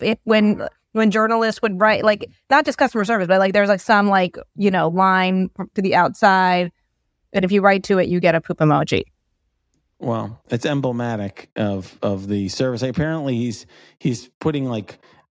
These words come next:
Speaker 2: puns with the word X in them, like, se-, you know, like, sex with an E, three for an, an E and X, like, all these different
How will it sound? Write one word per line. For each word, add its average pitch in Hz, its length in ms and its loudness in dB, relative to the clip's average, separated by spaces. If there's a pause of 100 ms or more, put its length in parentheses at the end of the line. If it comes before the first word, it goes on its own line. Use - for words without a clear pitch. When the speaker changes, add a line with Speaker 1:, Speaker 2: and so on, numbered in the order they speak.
(260)
Speaker 2:
puns 151 500 -2
with 120 140 -6
the 120 80 -6
word 123 240 -4
X 131 280 -8
in 113 100 -4
them, 107 260 -6
like, 104 440 -8 (240)
se-, - 360 -10
you 127 120 -2
know, 104 180 -4
like, 98 260 -8
sex 151 480 -8
with 123 180 -6
an 110 240 -6
E, 135 120 -4
three 139 420 -6
for 120 300 -6
an, 107 260 -8
an 107 180 -6
E 127 400 -6
and 98 440 -6
X, 123 360 -8 (300)
like, 127 160 -4
all 135 180 -2
these 143 160 -6
different 117 380 -6